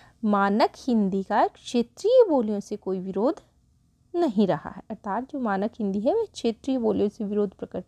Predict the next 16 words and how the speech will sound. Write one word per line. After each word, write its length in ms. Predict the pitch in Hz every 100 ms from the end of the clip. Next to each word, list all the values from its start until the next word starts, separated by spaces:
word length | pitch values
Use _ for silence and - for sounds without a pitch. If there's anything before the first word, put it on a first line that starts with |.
| -
नहीं 220 | 190 277
करती 400 | - 208 - 202
है, 180 | 233 359 - - - - - -
उल्टे 360 | 254 262 - 403 466
ये 60 | 392
बोलियां 560 | 240 220 208 208 262
हिंदी 480 | 359 277 226 226 349 480
के 120 | 440
क्रमिक 420 | - 254 214 208
विकास 520 | _ - - 185 190 -
में 180 | 226 415 - _ _ _ _ _ _ _ -
सहयोग 540 | 262 202 202 208 208
ही 180 | - 247
करती 460 | 381 220 - - 359 - _ _
आई 220 | 143 - -
हैं। 80 | -